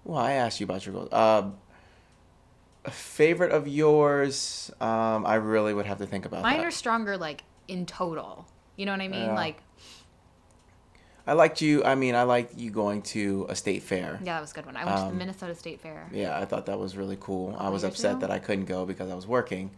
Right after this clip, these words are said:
Speaker 2: Uh-huh.
Speaker 1: Um, anything that really,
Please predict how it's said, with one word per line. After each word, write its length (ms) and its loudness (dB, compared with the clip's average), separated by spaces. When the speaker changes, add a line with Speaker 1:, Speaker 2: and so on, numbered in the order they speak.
Speaker 2:
Uh-huh. 60 -4
Speaker 1:
Um, 440 0
anything 320 2
that 140 4
really, 420 4